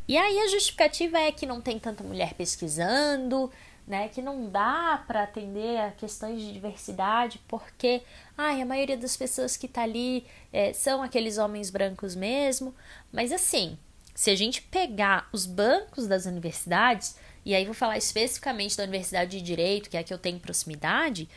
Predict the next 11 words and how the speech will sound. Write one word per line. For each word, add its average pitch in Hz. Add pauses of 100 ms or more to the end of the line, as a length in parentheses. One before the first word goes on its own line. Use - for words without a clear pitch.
(220)
a 247
gente 339
vê 196 (120)
que 240
hoje, 214 (200)
na 208
graduação, 220 (360)
as 240
mulheres 294
são 311
maioria. 269